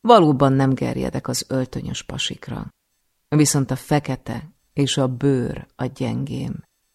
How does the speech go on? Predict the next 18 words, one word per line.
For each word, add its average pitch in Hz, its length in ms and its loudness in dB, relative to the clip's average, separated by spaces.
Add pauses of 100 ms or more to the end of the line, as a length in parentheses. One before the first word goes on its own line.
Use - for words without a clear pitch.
(460)
és 185 240 4
rajta, 165 640 2
Istenemre 131 680 -4
mondom, 127 600 -4
pokolian 139 560 -4
jól - 320 -8
áll. - 380 -12 (680)
Elrugaszkodik, 151 840 6
és 151 160 -4
elindul 139 520 -2
felém. - 680 -12 (600)
A 156 80 6
járása 151 500 6
könnyed 139 420 -4
és - 220 -10
ruganyos. - 760 -12 (520)
A - 100 -12
tekintete 139 920 -6